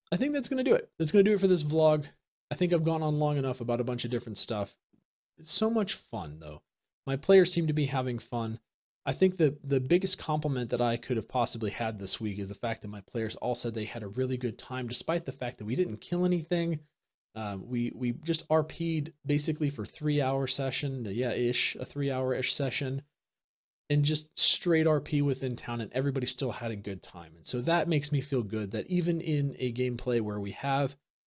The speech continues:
less combat and, and more talking and more maneuvering and more buying and selling, <laughs> which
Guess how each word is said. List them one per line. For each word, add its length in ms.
less 220
combat 720
and, 360
and 320
more 640
talking 520
and 100
more 200
maneuvering 680
and 100
more 400
buying 380
and 120
selling, 520
<laughs> 40
which 400